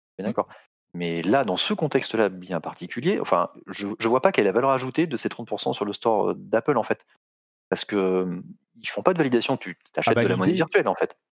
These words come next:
Speaker 3: Non, mais l'idée, c'est que, euh, Epic voudrait que les joueurs sur la plateforme I O S n'aient pas à payer les trente pour cent quand ils achètent de la monnaie virtuelle en jeu par leur appareil I O S.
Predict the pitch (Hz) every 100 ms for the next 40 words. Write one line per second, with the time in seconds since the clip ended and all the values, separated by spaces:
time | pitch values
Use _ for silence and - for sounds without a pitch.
0 | _ _ 127 160 143 110 101 110 160 185
1 | 123 - 120 120 117 101 95 95 98 -
2 | 127 - 175 - 101 110 120 143 139 120
3 | 107 101 113 139 131 117 85 - _ _
4 | - - 160 127 110 110 - 120 98 90
5 | 98 156 185 - 110 127 131 120 123 113
6 | 98 - 101 95 101 175 - 104 98 110
7 | 139 113 104 101 104 110 98 101 - 113
8 | 101 - 117 101 147 208 - _ _ _
9 | 151 165 214 139 98 107 104 92 - 101
10 | 139 170 147 143 151 113 - -